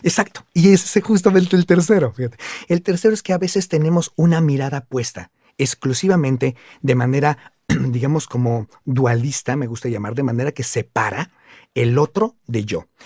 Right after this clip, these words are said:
Entonces, en, en el primer ejemplo que decías, la mirada está en el otro.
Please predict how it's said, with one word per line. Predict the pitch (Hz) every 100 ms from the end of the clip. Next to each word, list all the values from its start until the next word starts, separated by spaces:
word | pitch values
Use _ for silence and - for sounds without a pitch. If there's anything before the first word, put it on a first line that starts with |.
| -
Entonces, | - 196 - 180
en, | 165
en | 160 165
el | 165
primer | 165 214 269
ejemplo | - 208 196
que | 170
decías, | 113 - 190 262 - - - _ _
la | 131 131
mirada | 127 143 151
está | - 139
en | 123
el | 98
otro. | - -